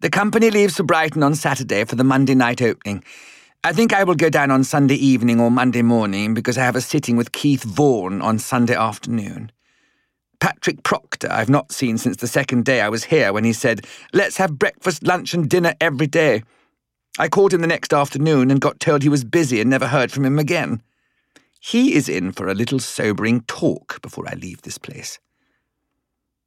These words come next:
I have not seen Tony Richardson again.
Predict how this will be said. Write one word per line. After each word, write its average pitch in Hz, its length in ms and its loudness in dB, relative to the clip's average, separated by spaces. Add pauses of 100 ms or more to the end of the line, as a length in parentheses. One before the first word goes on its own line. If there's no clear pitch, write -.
(640)
I 170 60 0
have 214 120 0
not 240 160 -2
seen 226 180 4
Tony 180 360 2
Richardson 160 540 0
again. 87 380 -4